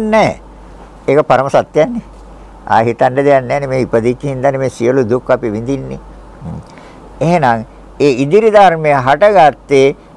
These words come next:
කලින් තිබුණු ප්‍රත්‍ය ධර්මයෙන් නෙමෙයිද?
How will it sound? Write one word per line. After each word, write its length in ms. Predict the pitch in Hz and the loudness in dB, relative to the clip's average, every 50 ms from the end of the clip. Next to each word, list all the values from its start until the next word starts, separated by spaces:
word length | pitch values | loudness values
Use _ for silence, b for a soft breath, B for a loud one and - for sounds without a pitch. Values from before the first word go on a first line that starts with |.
| - - - | -20 -20 -12
කලින් 340 | - - 147 147 170 185 190 | -2 0 2 2 2 0 -2
තිබුණු 580 | 175 - 196 185 175 190 185 185 185 175 165 - - - | -2 -2 -2 0 0 -2 -2 0 -2 -2 -2 -6 -14 -14
ප්‍රත්‍ය 440 | - - 156 151 147 - - - 185 | -4 2 2 2 2 0 -2 0 2
ධර්මයෙන් 540 | 185 180 190 180 180 175 180 196 214 233 254 | 4 4 4 4 2 2 0 -6 -6 -4 0
නෙමෙයිද? 460 | 262 269 269 233 165 123 175 190 196 | 2 2 4 4 2 2 -2 -4 -8